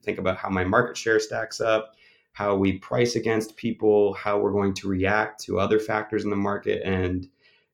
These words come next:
being able to go through some of those demos in school. I think about that constantly. So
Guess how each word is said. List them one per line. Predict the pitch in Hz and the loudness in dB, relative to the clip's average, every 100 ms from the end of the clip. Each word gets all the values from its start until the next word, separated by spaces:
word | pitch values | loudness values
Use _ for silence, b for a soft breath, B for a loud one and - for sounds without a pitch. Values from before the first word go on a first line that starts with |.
| _ | _
being | 110 104 | 4 6
able | 101 98 | 6 4
to | 95 | 2
go | 95 98 | 4 2
through | - 101 | 2 -2
some | 101 | -2
of | 98 | 0
those | 95 92 | 0 0
demos | 95 95 98 95 92 | 0 2 4 4 2
in | 90 95 | 0 -2
school. | 92 - 92 107 131 135 | -2 -4 2 2 2 0
I | 92 92 | -2 -4
think | 101 85 | -4 -6
about | 90 87 | -4 -4
that | 90 | -8
constantly. | - 92 92 - 87 104 92 | -8 -6 -6 -6 -6 -6 -6
So | - 50 50 | -8 -6 -6